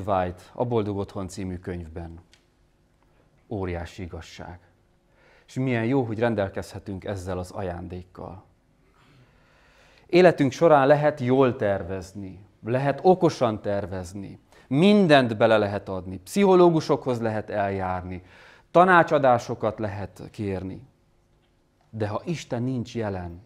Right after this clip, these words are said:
a házasságunkban, ha vele nem tanácskozunk, akkor lehet, hogy úgysem sikerül. Mert ha csak a földi létre tervezünk, és nem egy örök életre, akkor minden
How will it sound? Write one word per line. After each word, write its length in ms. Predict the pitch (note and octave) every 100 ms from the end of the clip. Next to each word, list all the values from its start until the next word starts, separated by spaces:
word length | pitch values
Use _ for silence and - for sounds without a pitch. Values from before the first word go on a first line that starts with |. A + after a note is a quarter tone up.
| _
a 80 | A2
házasságunkban, 1120 | A2 G2 F#2 - - F#2 F#2+ G2 G2+ A2 A2 _ - - -
ha 120 | C3
vele 260 | B2 F#3+ F3
nem 220 | D#3 B2+
tanácskozunk, 1000 | A#2+ A2 F#2 F#2 - F2 - F#2+ G#2+ - _ _ _ _ _ _ _ _ _ _ _ _ _ _ _ _ _ _ -
akkor 260 | - A#2
lehet, 440 | A#2+ F#2+ F2 - _ _ _ _ _ _ _ _ _ _
hogy 160 | G#2
úgysem 360 | F#2+ F#2 F2 F2+
sikerül. 540 | - E2+ F2+ G2+ F#2 G#2 _ _ _ _ _ _ _ _ _ _ _ - - -
Mert 240 | B2+ B2+
ha 120 | B2
csak 420 | A#2+ A2+ - - -
a 100 | -
földi 360 | - A2+ B2 C#3+
létre 340 | D3 D3+ D3+
tervezünk, 840 | D3+ D3+ C#3+ C#3 D3 F3+ F3 - _ _ _ -
és 200 | A#2+ -
nem 180 | B2
egy 120 | G#2 G#2+
örök 260 | A#2 A#2
életre, 600 | A#2 G#2+ G2+ G2+ F#2+ F#2 - _ _ _ _ _ _ _
akkor 340 | G#2 - A2
minden 580 | A2 A#2+ G#2+ F#2 F2 F2